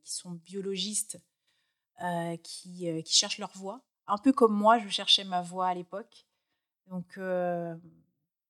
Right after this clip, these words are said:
donc le temps, le temps, le peu de temps que je peux allouer à ça, euh, c'est pour ces personnes-là. Aujourd'hui, non, je fais pas de, de coaching. Alors,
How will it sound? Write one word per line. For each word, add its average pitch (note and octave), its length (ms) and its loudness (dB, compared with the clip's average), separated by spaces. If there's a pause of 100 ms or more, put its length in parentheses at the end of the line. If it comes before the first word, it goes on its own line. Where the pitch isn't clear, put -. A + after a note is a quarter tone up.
(120)
donc G#3 160 -12
le A#3 200 6
temps, C#4+ 400 6
le G#3 160 -8
temps, C#4 340 4
le G3 160 -4
peu C#4 140 2
de C4+ 100 4
temps C4+ 240 2
que A#3+ 120 -4
je G3 100 -6
peux A3 160 0
allouer G#3 280 0
à F#3 60 -8
ça, G#3+ 320 -4 (560)
euh, F3 140 -4
c'est G#3+ 180 -6
pour G#3+ 200 -16
ces G#3 120 -8
personnes-là. F3+ 540 -12 (880)
Aujourd'hui, F#3+ 580 -8
non, F#3 160 -4
je F#3 100 -4
fais E3+ 200 -10
pas F#3+ 180 -8
de, E3+ 280 -4
de E3+ 140 -6
coaching. F3 460 -4
Alors, C#3+ 180 -8